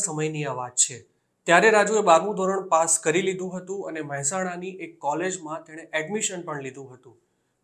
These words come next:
પરંતુ તેને ભણવામાં ખાસ રસ નહોતો. રાજુને એવું જ લાગતું હતું કે ઇન્ડિયામાં ગમે તેટલું ભણીને પણ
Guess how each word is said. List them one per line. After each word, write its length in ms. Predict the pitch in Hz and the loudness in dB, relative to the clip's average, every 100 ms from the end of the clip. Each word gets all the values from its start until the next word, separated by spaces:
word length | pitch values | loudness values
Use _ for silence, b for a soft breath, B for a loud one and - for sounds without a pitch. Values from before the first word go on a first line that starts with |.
| - | 4
પરંતુ 420 | 196 226 214 170 | 6 6 4 -4
તેને 220 | 185 175 165 | -4 -4 -4
ભણવામાં 640 | 147 151 180 190 160 190 | -2 2 2 2 0 -6
ખાસ 320 | - 147 147 143 | -4 -4 -2 -2
રસ 240 | 151 147 143 | 0 -2 -4
નહોતો. 300 | 120 - 117 _ _ _ _ - 151 | -12 -14 -16 _ _ _ _ 2 6
રાજુને 300 | 170 254 233 | 8 8 6
એવું 180 | 247 | 4
જ 100 | 220 | 4
લાગતું 300 | 208 202 220 196 | 2 2 -6 -6
હતું 280 | 196 220 220 | -8 -10 -6
કે 100 | 208 160 156 | -8 -6 -6
ઇન્ડિયામાં 500 | 170 180 185 180 147 | -2 -4 -4 -6 -6
ગમે 220 | 160 170 | -8 -8
તેટલું 340 | 170 170 151 | -8 -10 -8
ભણીને 360 | 135 151 170 156 | -6 -4 -4 -6
પણ 340 | 147 143 151 | -6 -8 -8